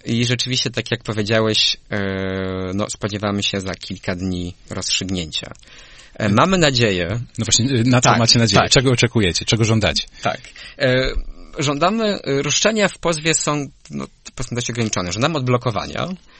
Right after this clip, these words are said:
Speaker 1: i opublikowania przeprosin, e, na, na fanpage'u, tak by, e, również ta informacja, powiedzmy, rozeszła się do innych, bo nie
Speaker 2: Czyli
Speaker 1: jest to
Speaker 2: tym standardem, którego oczekujecie, jest to, żeby władza nie blokowała nikogo,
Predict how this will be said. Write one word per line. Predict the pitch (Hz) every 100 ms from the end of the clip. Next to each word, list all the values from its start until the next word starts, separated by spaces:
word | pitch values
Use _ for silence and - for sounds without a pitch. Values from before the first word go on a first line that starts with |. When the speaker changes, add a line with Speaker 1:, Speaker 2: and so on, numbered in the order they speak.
| - -
Speaker 1:
i | 202 226 -
opublikowania | 147 147 143 147 147
przeprosin, | 135 127 117 107 95 - 92 98 -
e, | 95 90 90
na, | 87 87 87 85
na | 87
fanpage'u, | - 87 95 92 98 92
tak | 135 131 - - -
by, | 95 98 101 95 98 98 117
e, | 104 101 104
również | 101 101 -
ta | 101
informacja, | 95 101 101 101 98 - - 90 - - -
powiedzmy, | 98 - 95
rozeszła | 95 95 - 87
się | -
do | 90 87
innych, | 92 82 - -
bo |
nie | 92 92
Speaker 2:
Czyli | 98
Speaker 1:
jest | 101
to | -
Speaker 2:
tym | 110 104
standardem, | - 101 113 117
którego | 110 - 101 101
oczekujecie, | 98 92 - 95 101 117
jest | 104 - - - - - - 156 - -
to, | 107 98
żeby | 92 87 98
władza | 90 98 95 101
nie | 110 117
blokowała | 101 104 117 95 90 123
nikogo, | 113 - 101 143